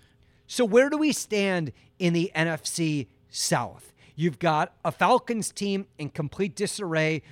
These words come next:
who's fired everyone. You've got Brady and the Buccaneers competitive. You've got sort of a disappointing Saints team that I still think is in the driver's seat. And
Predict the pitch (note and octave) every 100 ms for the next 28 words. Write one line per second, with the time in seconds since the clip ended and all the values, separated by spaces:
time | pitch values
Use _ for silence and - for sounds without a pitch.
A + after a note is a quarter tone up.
0 | - E3 D3+ - E3 C#3 B2+ - C3+ A#2
1 | A#2+ A#2 A2 G#2+ A2+ C#3+ - - - D#3
2 | D#3+ D3+ - D#3 D3+ D3 C3 _ _ _
3 | _ _ - D3+ E3+ G3 A#3+ A#3+ A3 E3
4 | G3+ F#3+ F#3 F3+ G3+ A3 G3+ - _ -
5 | E3+ D3+ - E3+ C#3+ B2 C#3 F3+ C#3+ -
6 | - D#3 D#3 F3+ E3+ E3 - _ _ -
7 | - C#4 C#4 A3+ C3 A3 G#3 - A3 G#3
8 | F3+ - - G3+ G#3+ - F#3+ F#3+ E3+ D#3+
9 | - - A3 - G3 F#3+ F3+ E3 - E3+
10 | D#3 - - D#3 C3+ F#3+ A3 F#3+ E3+ -
11 | - D#3 E3 - C3 - - F3 E3+